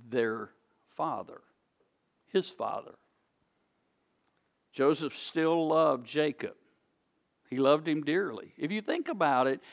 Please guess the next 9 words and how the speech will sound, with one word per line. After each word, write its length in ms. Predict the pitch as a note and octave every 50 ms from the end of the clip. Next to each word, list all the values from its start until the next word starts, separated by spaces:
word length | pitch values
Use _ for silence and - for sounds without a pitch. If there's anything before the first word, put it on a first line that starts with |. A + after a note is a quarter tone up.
| - _ _
Jacob 420 | B2 D3 D#3+ G3 - B3 - -
took 180 | - E3 - -
really 480 | - - B2 C3 C#3+ D#3+ F#3 F#3 F#3+ F#3
good 280 | D#3 F3+ F3+ F3+ -
care 300 | - - F#3+ E3+ C#3 B2
of 100 | A2+ G#2+
Joseph, 460 | A2+ A#2 A#2+ A2+ A2+ G#2 - - - - _ _ A#2+
didn't 240 | B2+ B2 A2 G#2+
he? 160 | F#2 E2+ D2